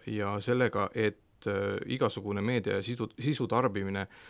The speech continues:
äh, liigub järjest rohkem nii-öelda desktopilt mobiili. Ja, ja ühtlasi, äh, inimesed, ähm,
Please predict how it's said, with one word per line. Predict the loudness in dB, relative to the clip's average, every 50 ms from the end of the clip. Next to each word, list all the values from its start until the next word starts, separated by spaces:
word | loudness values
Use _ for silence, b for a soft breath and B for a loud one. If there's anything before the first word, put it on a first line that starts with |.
| B B B B B -6
äh, | -4 -2 0
liigub | 0 0 0 0 0 2 4
järjest | 4 4 2 0 0
rohkem | 0 0 0 0 -2 -2 0 0
nii-öelda | 0 0 0 0 -2 -2 0
desktopilt | -2 -2 -2 -4 -4 -4 -4 -4 -2 -6 -6 -4 -2
mobiili. | -2 0 0 0 0 -2 -4 -6 -8 -12 -14 _ B B B B B B B B B B
Ja, | -8 -4 -2 -2 0 0 0 0 0 0 0 0
ja | 0 0 2 2
ühtlasi, | 0 0 0 -2 -2 -2 -2 -2 -2 -2 0 -2 -2 -2 -4 -6 -8 -10 -10 -8
äh, | -8 -8 -6 -6
inimesed, | -2 0 0 2 2 2 2 0 -2 -2 -2 -6 _ -2
ähm, | 0 0 0 0 -2 -4